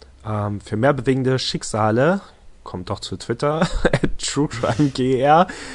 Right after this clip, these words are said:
und hört auch unsere nächste Episode, in der wir bereits wieder einen spannenden Fall, äh, für euch in Vorbereitung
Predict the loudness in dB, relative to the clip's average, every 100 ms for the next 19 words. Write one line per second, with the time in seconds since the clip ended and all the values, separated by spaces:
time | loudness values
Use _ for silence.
0 | -6 -2 8 12 12 12 12 8 4 2
1 | 4 4 4 -4 -20 -20 -20 -8 -6 -6
2 | -6 -6 -6 -6 -6 -4 -4 -6 -14 -14
3 | -4 -2 -2 -2 -4 -6 -6 -6 -6 -8
4 | -10 -8 -8 -8 -10 -6 -4 -6 -8 -10
5 | -8 -8 -8 -6 -4 -2 -2 -4 -4 -2
6 | -2 -4 -8 -6 -8 -10 -10